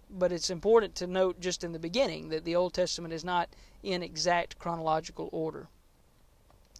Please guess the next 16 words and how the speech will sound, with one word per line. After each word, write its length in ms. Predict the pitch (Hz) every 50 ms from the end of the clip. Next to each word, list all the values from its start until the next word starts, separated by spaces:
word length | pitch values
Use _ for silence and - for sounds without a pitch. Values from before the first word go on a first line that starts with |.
| - - - - -
So, 420 | - - 262 254 254 262 247 214 - - _ - - - _
why 360 | - 208 208 247 277 311 339
study 400 | 311 - - - 254 254 233 226
the 160 | 190 180 180 175
Old 220 | 175 175 170 160
Testament? 500 | - 170 156 - - - 156 135 120 120 - _ _ _ _ _ _ _ _ _ _ _ _ _ _ _ _ - - -
Well, 140 | - 208 220
let's 260 | 254 277 - - - - - - _
think 200 | - 233 262 220
about 320 | 233 190 208 208 202 190 -
four 340 | - - 226 247 262 269 -
things, 480 | - 202 190 175 170 170 185 190 180
and 100 | 180 180
these 220 | 202 220 240 226 -
come 380 | - 240 214 208 196 196 202
from 340 | 180 - 180 180 175 180 165